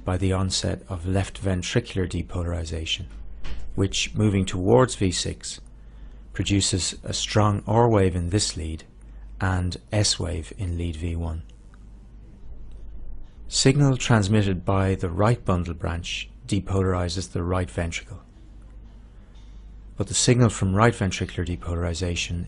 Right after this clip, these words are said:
is usually buried in that generated from the larger left-sided chamber. The rapid conduction of depolarization around the chambers by an intact conducting system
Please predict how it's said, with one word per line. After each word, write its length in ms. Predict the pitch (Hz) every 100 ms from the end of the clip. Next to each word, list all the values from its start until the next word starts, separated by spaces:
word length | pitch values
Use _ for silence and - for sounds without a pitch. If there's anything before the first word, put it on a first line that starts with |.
| -
is 240 | 87 85
usually 300 | 98 98 90
buried 560 | 82 - 101 90 82 - - - -
in 140 | 82
that 240 | 95 87
generated 580 | - 92 87 85 82 80
from 220 | - 87
the 120 | 85 85
larger 540 | 87 87 85 87 87
left-sided 720 | 82 85 85 - 85 85 82 -
chamber. 480 | - 82 80 80 - - - - - - - - - - - - - - - - - - - - - - - - - - - - -
The 80 | 87
rapid 340 | 113 - 107
conduction 480 | - 101 110 - 95
of 100 | 82
depolarization 920 | 104 - 104 95 92 92 92 - 87
around 300 | 85 92 98
the 80 | 92
chambers 600 | - 98 90 85 80 -
by 240 | - 87
an 60 | 87
intact 540 | 87 - - 101 -
conducting 540 | - 90 92 - 90 87
system 480 | - - 92 78